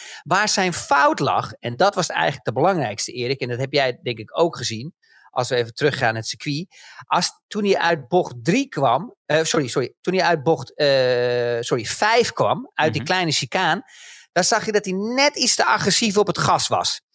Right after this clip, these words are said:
Speaker 1: Als hij daar wat zachter op het gas was geweest, was hij er net even iets verder naast gekomen. Dus hij had een beetje, weet je wel, power oversteer, een beetje weinig tractie, te, te gretig.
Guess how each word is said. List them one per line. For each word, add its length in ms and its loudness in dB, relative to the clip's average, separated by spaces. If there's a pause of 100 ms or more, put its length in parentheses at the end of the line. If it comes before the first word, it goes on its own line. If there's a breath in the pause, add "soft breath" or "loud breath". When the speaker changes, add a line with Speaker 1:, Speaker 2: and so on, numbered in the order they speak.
(160 loud breath)
Speaker 1:
Als 140 0
hij 100 -4
daar 180 4
wat 140 2
zachter 540 2
op 60 2
het 80 -4
gas 200 2
was 120 -2
geweest, 280 2
was 140 -4
hij 80 -4
er 240 -8
net 200 2
even 300 0
iets 160 -2
verder 240 4
naast 300 2
gekomen. 520 0
Dus 120 -2
hij 80 4
had 120 2
een 80 0
beetje, 240 0
weet 140 0
je 80 2
wel, 180 2 (280 loud breath)
power 360 6
oversteer, 600 4
een 80 0
beetje 220 0
weinig 300 0
tractie, 640 -2
te, 320 0
te 140 0
gretig. 640 2